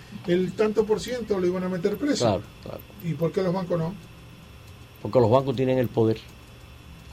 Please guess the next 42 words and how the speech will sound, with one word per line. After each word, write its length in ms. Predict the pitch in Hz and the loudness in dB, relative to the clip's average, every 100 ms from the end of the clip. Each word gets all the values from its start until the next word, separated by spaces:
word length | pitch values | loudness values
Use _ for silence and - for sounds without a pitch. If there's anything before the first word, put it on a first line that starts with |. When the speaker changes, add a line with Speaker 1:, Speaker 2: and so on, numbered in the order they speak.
| - | -4
Speaker 2:
Y 100 | 117 | 0
ese 200 | 110 117 | 2 2
hombre, 240 | 120 123 113 | 2 2 0
el 40 | |
pobre, 260 | - 123 120 | 0 2 2
no 120 | 110 | 0
tenía 220 | 104 107 | 0 0
el 60 | 104 | 0
poder. 300 | 107 101 98 - - - - - - - - - - - - - - | -2 -2 -2 -8 -20 -20 -20 -20 -20 -20 -20 -20 -20 -20 -20 -20 -8
Que 60 | 113 | 0
es 60 | 113 | 2
una 160 | 131 | 4
gente, 220 | 117 127 | 2 2
una 220 | 127 113 120 | 2 2 2
persona 320 | 127 127 151 | 0 0 0
magnífica. 540 | 120 113 156 117 - - - - - - - - - - - - | 2 2 0 -2 -6 -12 -18 -20 -20 -20 -20 -20 -20 -20 -16 -6
Speaker 1:
Bueno, 220 | 160 151 131 | -2 -2 2
Speaker 2:
Y 40 | |
Speaker 1:
es 60 | - | 6
Speaker 2:
un 60 | 117 | 8
Speaker 1:
lo 60 | |
que 80 | 120 | 8
Speaker 2:
tremendo 360 | 147 135 151 120 | 8 8 8 6
político. 480 | 110 143 147 90 - - | 4 2 0 -6 -8 2
Speaker 1:
es 80 | |
Speaker 2:
Pero 180 | 180 170 | 6 6
Speaker 1:
lo 40 | 190 | 4
que 80 | |
Speaker 2:
no 100 | 139 147 | 2 4
tenía 340 | 147 143 139 | 4 4 4
el, 340 | 117 101 95 104 - - - | 4 2 -2 -8 -14 -20 -10
el, 260 | 107 98 - - - | -4 -4 -6 -10 -6
el 120 | 104 | -2
poder 300 | 110 107 113 | 4 4 4
para 260 | 110 92 85 - | 2 0 -4 -2
poder 220 | 104 104 | 2 2
fre-, 240 | 104 110 98 - - - - - | 2 -4 -4 -12 -20 -20 -14 2
bastante 480 | 113 113 123 160 175 | 2 4 4 6 6
hizo 180 | 165 | 6
que 80 | 175 | 4
salió 280 | 160 143 143 | 4 6 4
bien. 200 | 127 | 2